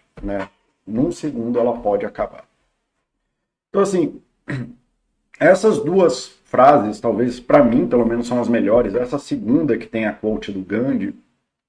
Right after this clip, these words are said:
É quase uma oração pra mim mesmo, assim, sempre que eu tô num momento de complexidade, eu paro pra pensar sobre isso.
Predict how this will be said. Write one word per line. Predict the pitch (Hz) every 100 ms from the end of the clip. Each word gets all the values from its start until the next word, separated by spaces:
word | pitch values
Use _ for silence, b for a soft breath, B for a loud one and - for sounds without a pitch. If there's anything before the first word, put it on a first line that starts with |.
| _ b b b _ _ -
É | 113 117 117
quase | - 156 175
uma | 180 180
oração | 180 185 - 127 101
pra | 98
mim | 98 90
mesmo, | 82 107 104 98
assim, | 95 107
sempre | - - 294
que | 170
eu |
tô | - 294
num |
momento | 294 285 254 233 247 -
de |
complexidade, | - 117 113 117 - 113 101 101 127 131
eu |
paro | 131 120 117 117
pra | 117 110
pensar | 120 113 - 107
sobre | - 113 110
isso. | - - -